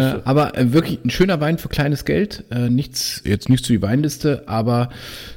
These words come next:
Speaker 2: äh, wer heute zuhört und, äh, dieser Empfehlung folgt, der wird sich nicht ärgern, versprochen.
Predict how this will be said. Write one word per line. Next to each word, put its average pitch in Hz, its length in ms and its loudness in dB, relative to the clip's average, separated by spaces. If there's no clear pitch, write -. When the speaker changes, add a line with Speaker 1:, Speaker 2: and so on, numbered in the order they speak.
Speaker 2:
äh, 117 380 4
wer 104 320 2
heute 110 380 0
zuhört 123 680 2
und, 110 480 2
äh, 101 80 -2
dieser 104 260 0
Empfehlung 98 360 -2
folgt, - 360 0
der 120 160 2
wird 147 160 4
sich - 160 2
nicht 160 220 2
ärgern, 101 300 2
versprochen. - 560 -4